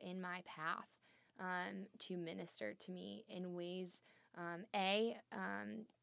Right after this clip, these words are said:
my testimony, I, I was able to share with her and encourage her just in,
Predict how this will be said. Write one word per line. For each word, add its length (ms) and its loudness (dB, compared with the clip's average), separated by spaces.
my 220 0
testimony, 1040 0
I, 300 -2
I 40 -2
was 160 -4
able 220 -2
to 60 -4
share 260 0
with 160 0
her 400 4
and 440 -2
encourage 640 -4
her 300 0
just 280 -6
in, 180 -2